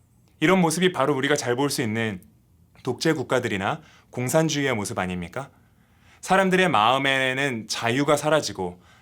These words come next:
협박과 두려움으로 가득 찬 그곳이 바로 바벨론이었습니다.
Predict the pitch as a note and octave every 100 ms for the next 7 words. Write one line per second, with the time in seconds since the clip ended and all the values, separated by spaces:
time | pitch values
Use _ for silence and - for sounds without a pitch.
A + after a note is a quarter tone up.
0 | - E3 E3 E3 D#3 D3+ C#3 C3 B2 B2+
1 | B2+ A2 G#2 G#2 A2+ A2 A#2+ G#2+ G#2 -
2 | B2+ D3 D3 A#2 F2+ A2 - - _ -
3 | G2+ A2 B2 A2 F2+ - F2 F2 E2+